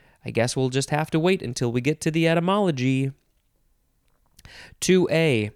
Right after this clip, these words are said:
a flat rectangular block, as of wood or plastic, whose face is divided into two equal parts that are blank or bare, usually from one to six dots arranged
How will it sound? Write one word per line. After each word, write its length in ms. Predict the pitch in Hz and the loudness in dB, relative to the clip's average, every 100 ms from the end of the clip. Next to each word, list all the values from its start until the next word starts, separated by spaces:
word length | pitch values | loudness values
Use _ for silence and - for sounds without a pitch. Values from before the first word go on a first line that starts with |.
| _ _ _ _ _ - | _ _ _ _ _ 0
a 100 | 135 | 0
flat 580 | - 127 160 240 - - _ - | 0 -2 0 -2 -6 -18 _ -4
rectangular 920 | 131 185 - - 160 190 190 190 196 | 0 0 -2 -2 -2 0 0 0 0
block, 680 | 143 117 104 87 135 - - _ _ - | -4 -4 -2 -2 -6 -14 -20 _ _ -8
as 240 | 104 107 | -2 0
of 140 | 135 120 | 0 -2
wood 320 | 104 104 107 | 0 2 2
or 160 | - 170 | 0 -2
plastic, 680 | - 98 92 - 175 - _ _ _ _ - - - | -2 -4 -2 -4 -4 -6 _ _ _ _ -20 -20 -8
whose 280 | - 151 - | 2 2 2
face 520 | - 180 240 254 - - _ _ | -2 0 0 0 -6 -10 _ _
is 240 | - 170 160 | 2 2 2
divided 640 | 175 147 156 165 120 113 | 0 2 2 4 2 0
into 420 | - 131 - 135 | 0 -2 0 -4
two 540 | 127 - 190 220 233 - | -4 -2 0 0 -2 -4
equal 360 | 185 - 175 170 | -6 -2 -2 -2
parts 500 | - 131 127 - - - _ | -2 -2 -2 -6 -10 -16 _
that 240 | - 123 107 | -2 0 2
are 140 | 123 | 0
blank 600 | 117 123 139 160 127 - - _ - | 0 0 2 2 0 -4 -18 _ 2
or 460 | 190 143 123 156 - _ - | 6 6 6 2 -2 _ -14
bare, 640 | 123 120 165 180 170 170 - | -12 0 2 4 4 2 0
usually 720 | 135 156 294 302 254 233 226 | -4 2 4 2 0 -2 -2
from 300 | - 202 170 | 0 0 2
one 340 | 131 175 202 196 | 2 2 2 -4
to 180 | 208 | -6
six 420 | 202 - 175 - - | -4 -2 -4 -4 -6
dots 440 | 127 127 131 - | 0 2 0 -4
arranged 720 | - 117 147 190 196 190 - | -6 -2 2 2 0 -4 -10